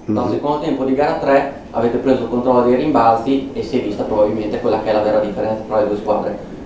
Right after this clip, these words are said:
Speaker 1: Ti chiedo a cos'era dovuto, a cos'è dovuta questa differenza, visto che fisicamente le squadre sono rimaste le stesse?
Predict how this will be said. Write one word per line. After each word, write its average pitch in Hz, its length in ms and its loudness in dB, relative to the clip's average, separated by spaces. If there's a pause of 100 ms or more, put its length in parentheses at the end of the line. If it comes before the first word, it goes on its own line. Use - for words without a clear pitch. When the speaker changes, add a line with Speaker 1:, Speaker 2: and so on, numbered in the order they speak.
(100)
Speaker 1:
Ti 135 100 -4
chiedo 131 260 4
a - 80 0
cos'era 165 340 4
dovuto, 165 640 2 (240)
a 135 140 0
cos'è 160 200 4
dovuta 185 260 6
questa 127 200 0
differenza, 123 380 4
visto 117 200 -2
che 117 80 -6
fisicamente 120 540 0
le 131 80 0
squadre 127 260 2
sono 123 140 0
rimaste 117 320 -4
le 117 80 -4
stesse? - 360 0